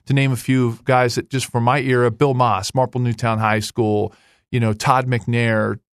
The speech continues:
Deron Cherry, um, you know, uh, just Kevin Ross, Bill, you know, just guys that just had Philadelphia roots. Matt Blunden, my high school teammate from Ridley. You know, we just had, uh, there just seems like a, the I seventy,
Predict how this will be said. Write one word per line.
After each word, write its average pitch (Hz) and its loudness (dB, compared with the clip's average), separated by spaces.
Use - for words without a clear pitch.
Deron 120 0
Cherry, 113 -2
um, 104 0
you 120 -2
know, 110 0
uh, 101 -4
just - -4
Kevin 123 0
Ross, 120 0
Bill, 143 0
you 143 0
know, 117 -2
just - -6
guys 196 0
that - -2
just - 0
had 165 0
Philadelphia 170 0
roots. 147 0
Matt 139 0
Blunden, 170 2
my 104 0
high 113 2
school 127 -4
teammate 165 -2
from 127 -4
Ridley. 147 -6
You 196 0
know, 180 2
we 262 4
just 311 0
had, 196 2
uh, 165 2
there 185 -2
just 262 -2
seems 247 -2
like 214 -2
a, 143 2
the 160 0
I 190 2
seventy, 190 0